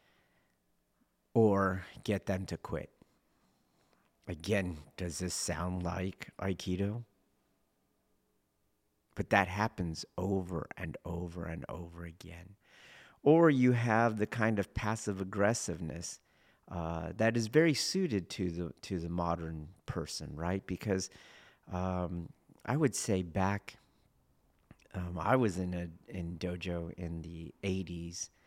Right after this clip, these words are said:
uh, and I was the, I was one of the enforcers. I was an enforcer. But through the decades, that has gone away more and more. And what you get now in, in the contemporary dojo,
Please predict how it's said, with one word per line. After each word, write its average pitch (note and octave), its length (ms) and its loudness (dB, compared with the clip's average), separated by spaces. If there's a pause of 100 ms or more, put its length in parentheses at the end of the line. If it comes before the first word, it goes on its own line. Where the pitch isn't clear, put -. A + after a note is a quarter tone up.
(600)
uh, D#2+ 540 -8 (960)
and F2+ 500 -4
I G2 180 2
was F2 320 -2
the, - 300 -6
I F#2 120 0
was F#2+ 240 -2
one F#2 220 -4
of F#2 80 -4
the F#2+ 80 0
enforcers. G2 720 -4
I E2 180 -8
was F2+ 160 -4
an F2+ 100 -2
enforcer. F2+ 680 -6 (2000)
But A#2+ 340 6
through C3+ 200 8
the B2 100 6
decades, F#2+ 600 4
that G2 240 2
has F2+ 340 -4 (100)
gone E2+ 260 0
away F2+ 340 -4
more F2 340 -2
and E2 80 -4
more. E2+ 400 -4 (420)
And G#2 240 2
what G#2 180 2
you G2 140 0
get A2 320 4
now G2+ 320 2
in, F#2+ 340 0
in F#2 160 -2
the F2 80 -4
contemporary G2+ 640 4
dojo, F2 560 -2